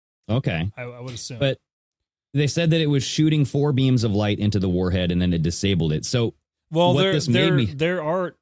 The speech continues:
Speaker 2: uh, representation here only shows one beam of light.
Speaker 1: Oh, really? Is that what it's showing?
Speaker 2: <laughs> Yeah. Well, their little picture that they made here.
Speaker 1: Oh, they made some sort. Oh,
Speaker 2: Yeah.
Speaker 1: yes.
Speaker 2: <laughs>
Speaker 1: Oh, yeah. There it is.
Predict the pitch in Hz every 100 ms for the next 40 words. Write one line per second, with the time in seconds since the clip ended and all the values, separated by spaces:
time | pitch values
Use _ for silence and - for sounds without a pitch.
0 | _ 143 131 123 120 - 110 117 107 117
1 | - 107 107 104 101 117 110 - 110 110
2 | 104 104 98 98 92 - _ _ _ _
3 | _ _ _ _ _ _ _ _ _ 113
4 | 104 90 92 139 160 117 - 95 98 104
5 | 104 104 95 113 107 190 185 147 139 175
6 | 156 143 135 156 151 147 135 117 123 -
7 | 107 98 90 95 95 92 104 101 110 _
8 | _ _ _ _ - 92 85 76 71 -
9 | 98 90 85 85 - 87 82 - - 107
10 | 98 98 - - - - - - 196 -
11 | 190 - - 110 139 180 180 139 120 160
12 | 202 226 190 160